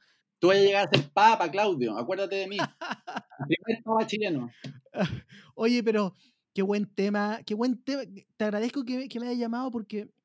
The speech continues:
Speaker 1: Oye,
Speaker 2: me
Speaker 1: no,
Speaker 2: hace
Speaker 1: y le voy a
Speaker 2: muy
Speaker 1: decir
Speaker 2: bien
Speaker 1: la
Speaker 2: hablar de esto.
Speaker 1: voy a hablar, voy a hablar con la, con la Fran hoy día. Eh, me gustó mucho la idea del dolor y el sufrimiento, eh, como esa distinción de que en el fondo uno también se puede hacer cargo de administrar de alguna forma ese dolor, como,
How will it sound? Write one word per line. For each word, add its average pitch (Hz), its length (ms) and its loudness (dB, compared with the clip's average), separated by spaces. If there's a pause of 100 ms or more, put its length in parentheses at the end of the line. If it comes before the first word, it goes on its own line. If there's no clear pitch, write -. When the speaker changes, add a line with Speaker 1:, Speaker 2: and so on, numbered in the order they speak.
(100)
Speaker 1:
Oye, 190 280 6
Speaker 2:
me - 0 -
Speaker 1:
no, 208 120 6
Speaker 2:
hace 226 180 2
Speaker 1:
y 220 120 8
le 175 60 6
voy 196 120 10
a 233 60 10
Speaker 2:
muy 294 80 10
Speaker 1:
decir - 20 10
Speaker 2:
bien 285 220 6
Speaker 1:
la 254 80 4
Speaker 2:
hablar 220 60 2
de 170 80 0
esto. 123 280 -10 (680)
Speaker 1:
voy 170 180 6
a 180 40 6
hablar, 180 320 4
voy 175 120 4
a 165 60 4
hablar 165 200 2
con 185 140 0
la, 185 320 -2
con 165 140 -2
la 151 120 0
Fran 170 200 -2
hoy 170 140 2
día. 165 540 2
Eh, 143 260 0
me 139 80 2
gustó 139 260 0
mucho 170 220 -4
la 170 60 2
idea 165 200 4
del 165 240 -2
dolor 151 260 0
y 165 60 2
el 151 60 0
sufrimiento, 139 800 -2 (100)
eh, 117 400 -4 (200)
como 127 200 -4
esa 131 160 -6
distinción 135 580 -2
de 110 80 -2
que 117 60 -8
en 113 80 -4
el 110 40 -12
fondo 131 180 -4
uno 135 100 -2
también 123 220 -2
se 143 100 -10
puede 143 180 -4
hacer 139 260 -8
cargo 151 300 -4
de 151 60 -2
administrar 139 500 -2
de 208 80 -2
alguna 185 300 -6
forma 185 280 -6
ese 170 180 -8
dolor, 165 380 -2
como, 117 500 -8